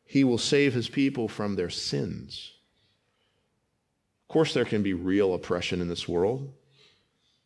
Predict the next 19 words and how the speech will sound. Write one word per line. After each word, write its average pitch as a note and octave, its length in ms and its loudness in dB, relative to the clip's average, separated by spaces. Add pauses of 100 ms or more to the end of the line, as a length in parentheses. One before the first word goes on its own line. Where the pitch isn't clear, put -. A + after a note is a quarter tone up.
(120)
but A2 160 -2
the A2 80 4
biggest D3+ 720 0
one, C3 400 -2 (840)
the A2 140 2
one B2+ 280 2
that C3 140 -2
we B2 540 0
absolutely C3+ 920 2
must A2+ 540 -2
be B2 160 0
set B2+ 320 -2
free A#2+ 220 -2
from B2+ 400 -4
or A2+ 240 0
else, A#2+ 520 -2 (640)
is G#2+ 160 0
the A2 160 -2
oppression, D#3 800 -2